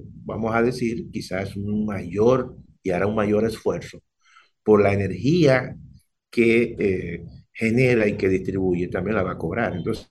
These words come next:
ese es un modelo distinto. Lo que se debió quizás hacer fue que, eh, eh, se crearan una empresa o dos empresas que a su vez tuvieran una integración vertical, porque, mm, generalmente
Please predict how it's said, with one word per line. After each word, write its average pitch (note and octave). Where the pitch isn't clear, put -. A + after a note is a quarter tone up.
ese A#2
es G#2+
un C#3
modelo A#2+
distinto. -
Lo A2+
que G#2+
se G#2+
debió A2
quizás F3
hacer -
fue E3+
que, -
eh, A2
eh, G#2
se B2
crearan C3+
una B2
empresa G2
o F2+
dos A2+
empresas F2+
que A2
a G#2
su G2
vez G#2+
tuvieran B2
una A2
integración F#2+
vertical, -
porque, G#2
mm, G#2
generalmente A#2